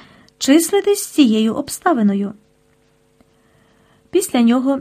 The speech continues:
виступило з своїми жалями ще декілька братів-хліборобів. Один просив пана посла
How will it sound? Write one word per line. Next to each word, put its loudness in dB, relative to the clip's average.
виступило 2
з -8
своїми 2
жалями 0
ще -2
декілька 0
братів-хліборобів. -2
Один 2
просив 0
пана 2
посла -2